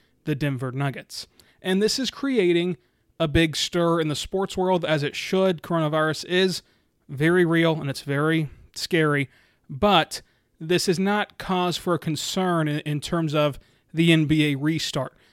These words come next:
This should have, and it was expected. I've said it before, that in this first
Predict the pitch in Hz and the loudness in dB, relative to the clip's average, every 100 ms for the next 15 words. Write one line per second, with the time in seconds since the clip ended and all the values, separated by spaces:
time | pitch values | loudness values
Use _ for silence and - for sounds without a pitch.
0 | _ - 143 196 202 - 220 220 175 196 | _ -10 0 2 2 0 0 2 0 0
1 | 185 175 165 165 170 147 165 214 170 165 | -2 -2 0 2 2 2 2 2 2 -4
2 | - - 190 196 - - _ _ _ _ | -8 -6 -4 -6 -12 -20 _ _ _ _
3 | - 156 - 202 202 - - 226 185 147 | -6 -4 2 0 0 -6 0 2 4 2
4 | 143 _ _ _ 160 160 156 _ _ _ | -2 _ _ _ 0 2 0 _ _ _
5 | _ _ _ _ - 185 220 208 - 214 | _ _ _ _ 2 4 4 2 0 0
6 | 214 - | 0 -2